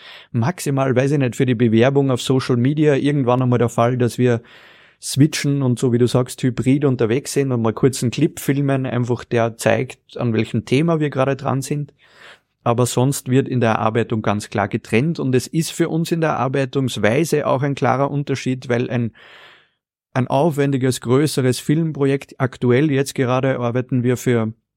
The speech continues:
österreichisch-deutsch-französisches Fernsehen wieder an einer Naturdoku über, äh, Kroatien und ein paar bestimmte speziellere Themen, dann ist es halt, äh, von der Konzeptfindung,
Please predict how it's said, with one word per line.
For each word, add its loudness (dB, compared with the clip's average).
österreichisch-deutsch-französisches 0
Fernsehen 0
wieder 0
an -4
einer -2
Naturdoku 0
über, 0
äh, -2
Kroatien 0
und -4
ein -4
paar 0
bestimmte 0
speziellere 0
Themen, 0
dann 2
ist 0
es 0
halt, -2
äh, -4
von -2
der 4
Konzeptfindung, 0